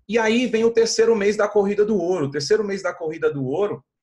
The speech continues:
ele, um mês incrível, né? Que deu o quê? Deu dezoito mil e oitocentos mil pontos, então você aí se tornou um ouro, quase safira, né? Quase mesmo aí, faltando um pouquinho aí, se correr mais um pouquinho,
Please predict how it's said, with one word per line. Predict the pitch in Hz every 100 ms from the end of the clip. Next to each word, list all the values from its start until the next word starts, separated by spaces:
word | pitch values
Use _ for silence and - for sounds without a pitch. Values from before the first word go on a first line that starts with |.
| _ _ _ _ _ _ _ _ _ _
ele, | 127 151 160 160 156 151 143
um | 143
mês | 160 170
incrível, | 180 139 - 185 226 135 120
né? | 143 175 175 _ _ _
Que | 185
deu | 190 190
o | 185
quê? | 143 123
Deu | 127 170 175 151
dezoito | 143 139 202 214 202
mil | 151 165 220 247
e | 214
oitocentos | 196 190 180 - 190 202 - 143 139
mil | 160 190 139
pontos, | 143 175 220 226 151
então | 156 139 175
você | 160 139 160
aí | 147
se | 156 139
tornou | - 151 156
um | 143 123
ouro, | 135 196 160 - _
quase | 147 - 254 196 190
safira, | - - 135 - - 156 226 139 - _ _ _ _
né? | 127 127 -
Quase | - 170 226 190
mesmo | 143 131 175 185 151
aí, | 139
faltando | 165 147 147 147
um | 143
pouquinho | 135 - - 160 156
aí, | 131 156
se | -
correr | 160 151
mais | 147 - 190
um | 214 214
pouquinho, | 160 - 180 196